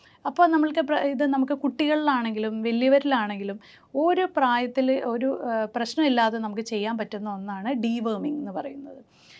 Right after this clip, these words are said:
രണ്ടാമത്തെ ഒരു കാര്യം നമുക്ക് പറയാവുന്നത്, ഇപ്പോൾ കുഞ്ഞുങ്ങളിലാണെങ്കിൽ ഈ പറഞ്ഞ പോലെ ലോ, ലോ, ലോ ഡോസേജിലുള്ള സിറപ്സ് ഒക്കെ നമുക്ക് അവൈലബിൾ ആണ്. വലിയവരിലാണെങ്കിൽ നമുക്ക് ടാബ്ലറ്റ് ഫോമിൽ നമുക്ക് അവൈലബിൾ ആണ്. അപ്പോൾ ഒരാൾ വീട്ടിൽ കഴിച്ചാൽ എല്ലാവരും കഴിക്കണം എന്നുള്ളതും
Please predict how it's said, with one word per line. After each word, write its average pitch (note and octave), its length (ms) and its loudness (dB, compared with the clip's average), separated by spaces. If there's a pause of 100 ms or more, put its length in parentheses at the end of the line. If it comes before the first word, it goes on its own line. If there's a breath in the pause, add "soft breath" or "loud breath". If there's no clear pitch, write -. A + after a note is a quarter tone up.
(140 loud breath)
രണ്ടാമത്തെ F4 680 4
ഒരു C#4+ 220 2
കാര്യം B3 380 0
നമുക്ക് A3 260 -4
പറയാവുന്നത്, G3+ 640 -4 (220 loud breath)
ഇപ്പോൾ D#4+ 200 -4
കുഞ്ഞുങ്ങളിലാണെങ്കിൽ D#4 800 2 (100)
ഈ C4+ 160 -2
പറഞ്ഞ C4 280 0
പോലെ B3 240 0 (300 loud breath)
ലോ, B3+ 200 8 (260)
ലോ, C4 160 6 (340)
ലോ C4 200 2
ഡോസേജിലുള്ള B3+ 640 2
സിറപ്സ് A3+ 440 -4
ഒക്കെ A3+ 140 -4
നമുക്ക് G3+ 280 -6
അവൈലബിൾ F#3+ 440 -6
ആണ്. F#3+ 180 -6 (300 loud breath)
വലിയവരിലാണെങ്കിൽ D4 840 2
നമുക്ക് A#3 320 -4
ടാബ്ലറ്റ് A3+ 480 -2
ഫോമിൽ G3+ 300 -4 (140)
നമുക്ക് G3+ 260 -6
അവൈലബിൾ F#3 420 -8
ആണ്. F#3 140 -12
അപ്പോൾ C#4 180 -4 (300 loud breath)
ഒരാൾ C4+ 400 6
വീട്ടിൽ C4 340 0
കഴിച്ചാൽ B3+ 340 0
എല്ലാവരും B3 520 2
കഴിക്കണം A3+ 320 -4
എന്നുള്ളതും A#3 400 -6